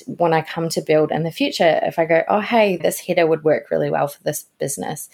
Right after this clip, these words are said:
um, with some modifications, obviously, I'll just upload that and install it. And then that makes that build a lot more seamless.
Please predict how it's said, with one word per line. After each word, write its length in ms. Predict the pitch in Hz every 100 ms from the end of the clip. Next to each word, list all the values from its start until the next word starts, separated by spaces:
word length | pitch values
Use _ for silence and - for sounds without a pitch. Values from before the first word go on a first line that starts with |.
| -
um, 220 | 143 147
with 120 | 143
some 140 | - 147
modifications, 800 | 147 147 - 151 143 165 165 -
obviously, 680 | 170 185 185 214 208 214 - -
I'll 100 | 175
just 360 | 190 190 -
upload 380 | - - 165 156
that 180 | 170 175
and 80 | 175
install 340 | 185 254 254
it. 160 | 247 -
And 220 | - 160 151
then 320 | 151 156 156
that 240 | 151 - -
makes 320 | 143 - -
that 260 | 156 147 - -
build 320 | 151 156 151 -
a 80 | 151
lot 180 | 151 -
more 140 | 156
seamless. 640 | - 147 156 - 160 -